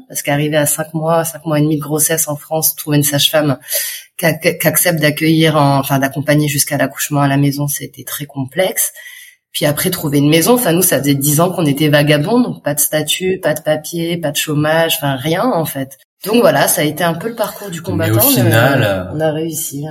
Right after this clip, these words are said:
Speaker 2: l'univers nous a tout donné en, comme, en, comme, euh, le début, en fait, de, de cette, euh, de ce voyage parental, quoi. Tout s'est fait, euh, on a trouvé la sage-femme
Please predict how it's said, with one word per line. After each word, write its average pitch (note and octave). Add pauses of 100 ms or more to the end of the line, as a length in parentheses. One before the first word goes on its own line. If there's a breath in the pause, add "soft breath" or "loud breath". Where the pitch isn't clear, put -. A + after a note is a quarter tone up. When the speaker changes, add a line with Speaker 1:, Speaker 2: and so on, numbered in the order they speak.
Speaker 2:
l'univers C3+
nous A2
a -
tout -
donné C3+
en, B2
comme, A#2
en, A#2+ (560)
comme, D3+
euh, C3+
le B2
début, A#2+
en A#2+
fait, A#2+
de, G2+ (260)
de G2
cette, -
euh, G2+ (920 loud breath)
de -
ce -
voyage G#2+
parental, G#2+
quoi. C#3
Tout -
s'est -
fait, B2
euh, F#2+ (340 loud breath)
on G2+
a G#2
trouvé A2
la G#2+
sage-femme B2+